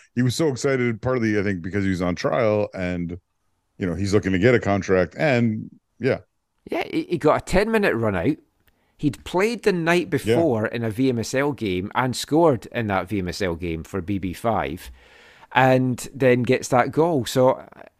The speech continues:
Speaker 2: every right to be excited. So he, he is on trial. How, how it works out, who knows? But if both the Polisi brothers reunite at Valor, I think that's a strong i-, addition for it. It,
Speaker 1: Yeah.
Speaker 2: it was great to see them catch up with them, caught up with, with Phil DeSantis as well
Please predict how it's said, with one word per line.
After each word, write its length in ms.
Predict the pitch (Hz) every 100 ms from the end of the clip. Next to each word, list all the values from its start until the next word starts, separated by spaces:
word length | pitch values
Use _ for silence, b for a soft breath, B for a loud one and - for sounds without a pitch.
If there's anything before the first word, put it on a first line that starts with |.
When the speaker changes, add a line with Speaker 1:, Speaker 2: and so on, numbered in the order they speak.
| 62
Speaker 2:
every 280 | 202 196 175
right 240 | 120 120
to 80 | 120
be 120 | 110
excited. 340 | 104 - 101 107
So 100 | 156
he, 160 | 170
he 200 | - 190
is 120 | 214
on 120 | 196 185
trial. 500 | - 120 101 110 - _ _ _ _ _ _ _ -
How, 300 | - 151 185
how 160 | 131 151
it 120 | 160
works 340 | 143 165 - 160
out, 160 | 165
who 160 | 135 135
knows? 400 | 120 123 127 131
But 160 | - -
if 160 | 123 -
both 180 | 143
the 60 | 139
Polisi 480 | - 123 131 - 113
brothers 380 | 120 113 110 127
reunite 460 | 120 110 107 107
at 100 | -
Valor, 340 | - 95 113 113
I 40 |
think 200 | 95 110
that's 180 | 101 -
a 40 | 98
strong 360 | - 113 98
i-, 140 | 90 -
addition 540 | 101 107 110 151 151 - -
for 260 | - 160
it. 180 | 202 - B B B B B -
It, 120 | 101
Speaker 1:
Yeah. 80 | 101
Speaker 2:
it 80 | 151
was 140 | 143
great 260 | - 147 -
to 80 | 123
see 180 | - 139
them 120 | 127
catch 340 | - 110 -
up 60 | -
with 100 | 90
them, 300 | 120 123 127
caught 240 | - 113
up 80 | 90
with, 380 | 117 110 104 -
with 120 | 98
Phil 240 | - 123 127
DeSantis 520 | 117 123 113 95 -
as 140 | 90
well 400 | 98 117 120 113